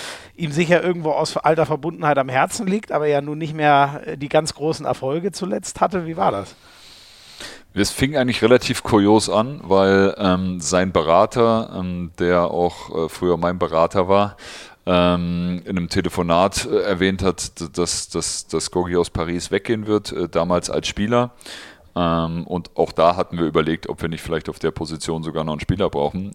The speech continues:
Speaker 2: Und,
Speaker 1: Mhm.
Speaker 2: ähm, ja, so haben wir halt, äh, sehr, sehr intensiv über dieses Thema gesprochen. Und irgendwann ist so aus dieser Diskussion um den Spieler halt die Diskussion um den, um den, äh,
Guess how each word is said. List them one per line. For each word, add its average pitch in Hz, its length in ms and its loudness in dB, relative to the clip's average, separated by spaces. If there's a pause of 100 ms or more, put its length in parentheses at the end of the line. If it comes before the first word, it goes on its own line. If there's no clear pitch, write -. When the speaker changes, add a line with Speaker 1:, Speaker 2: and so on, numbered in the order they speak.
Speaker 2:
Und, 78 500 -8
Speaker 1:
Mhm. 67 60 -8
Speaker 2:
ähm, 78 480 -4 (560)
ja, 82 220 2
so 82 160 2
haben 87 120 0
wir 87 100 4
halt, 85 260 2
äh, 85 280 2
sehr, 85 220 0
sehr 87 160 0
intensiv 90 640 -4 (800)
über 95 240 2
dieses 90 300 0
Thema 92 320 2
gesprochen. 98 640 0 (680)
Und 90 200 -4
irgendwann 98 460 4
ist 98 140 0
so 95 140 4
aus 92 180 2
dieser 92 300 2
Diskussion 90 680 0
um 87 140 -6
den 87 160 0
Spieler 98 420 0
halt 92 260 2
die 92 60 -2
Diskussion 90 680 -2
um 87 200 -6
den, 87 320 0
um 80 160 -10
den, 80 640 -6
äh, 50 120 -14